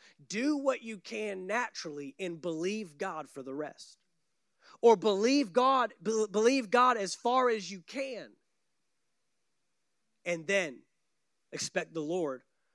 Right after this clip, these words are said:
or, uh, th-, then use natural measures as needed. Absolutely. I, y-, you're not gonna get that from me. I, you know, this is, you know, a derailment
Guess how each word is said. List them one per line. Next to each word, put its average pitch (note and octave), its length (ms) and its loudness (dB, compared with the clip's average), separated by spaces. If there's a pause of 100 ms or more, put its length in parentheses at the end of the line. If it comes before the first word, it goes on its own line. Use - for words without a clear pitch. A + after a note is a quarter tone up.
(280)
or, D3+ 200 -4
uh, D#3 80 -8 (260)
th-, E3 160 -2
then E3 460 2
use E3+ 360 -8 (140)
natural E3 480 -2
measures C#3+ 600 -8 (300)
as D3 240 -6
needed. C3+ 320 -12 (1400)
Absolutely. B3 640 -6 (420)
I, G#3+ 120 0
y-, G3+ 260 -6
you're A3+ 140 4
not D4 200 4
gonna D4 200 -2
get C4 220 -4
that A#3 220 -2
from G#3 160 -6
me. A3 220 -2 (260)
I, F#3 140 -10
you G3 240 -2
know, G3 160 2
this G#3 340 2
is, A#3+ 280 -6 (300)
you G3+ 120 4
know, G3 140 4
a F#3+ 80 0
derailment G#3+ 800 2